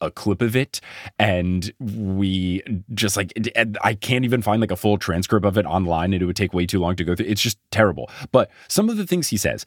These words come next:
he compares it to robbing a bank because he says that the crime of it is not that he was, like, he says, like, the, the problem with robbing a bank is not just that you robbed the bank, but it's that you planned it for weeks.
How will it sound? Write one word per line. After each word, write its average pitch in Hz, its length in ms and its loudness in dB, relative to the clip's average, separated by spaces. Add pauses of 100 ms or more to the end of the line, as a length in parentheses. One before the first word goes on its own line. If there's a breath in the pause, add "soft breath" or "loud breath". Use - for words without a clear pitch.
he 143 140 0
compares 175 500 0
it 226 100 -6
to 175 120 2
robbing 120 460 4
a 170 40 4
bank 101 520 -2 (420 loud breath)
because 123 440 4
he 135 220 -2
says 127 360 0
that 107 240 0
the 101 80 2
crime 117 520 2
of 165 140 0
it 208 180 2
is 101 220 2
not 104 360 0
that 82 440 0 (140)
he 104 200 2
was, 82 560 -4 (480 soft breath)
like, 104 200 0
he 147 120 -2
says, 143 240 0
like, 107 200 0
the, 113 240 2
the 113 180 0
problem 196 480 0
with 104 160 -2
robbing 98 380 2
a 76 40 -4
bank 90 360 -2
is 80 160 -2
not 180 240 2
just 104 200 0
that 95 140 -2
you 85 100 -2
robbed 82 280 2
the 73 80 -8
bank, 82 360 -2
but 87 140 0
it's 87 140 -2
that 104 160 2
you 95 100 -2
planned 117 400 2
it 104 80 -4
for 95 140 -2
weeks. 73 480 -4